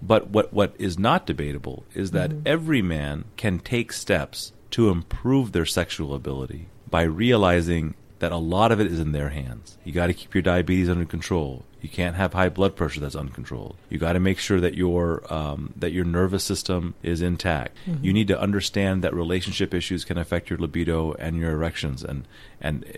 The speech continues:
Speaker 1: if there's a problem, seek help specifically to, to, to, uh, toward that end.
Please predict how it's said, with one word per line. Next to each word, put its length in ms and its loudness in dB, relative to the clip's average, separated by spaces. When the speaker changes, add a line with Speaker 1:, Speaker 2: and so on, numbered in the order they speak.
Speaker 1:
if 180 -10
there's 200 -2
a 40 -4
problem, 460 0
seek 240 -2
help 260 0
specifically 640 -4
to, 180 -10
to, 100 -10
to, 220 -2
uh, 120 -6
toward 300 -2
that 160 -2
end. 300 -4